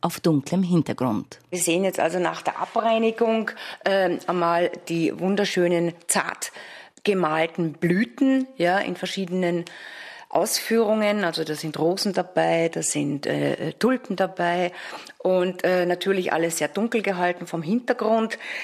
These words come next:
Speaker 2: Und da ist jetzt eben folgende Problematik aufgetaucht. Man sieht also hier,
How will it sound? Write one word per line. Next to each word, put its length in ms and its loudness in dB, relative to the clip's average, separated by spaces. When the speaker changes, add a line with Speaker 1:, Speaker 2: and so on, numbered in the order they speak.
Speaker 2:
Und 260 0
da 240 0
ist 180 -2
jetzt 120 -8
eben 200 -2
folgende 500 -2
Problematik 880 -2
aufgetaucht. 840 -4
Man 160 -4
sieht 220 -6
also 200 -4
hier, 420 0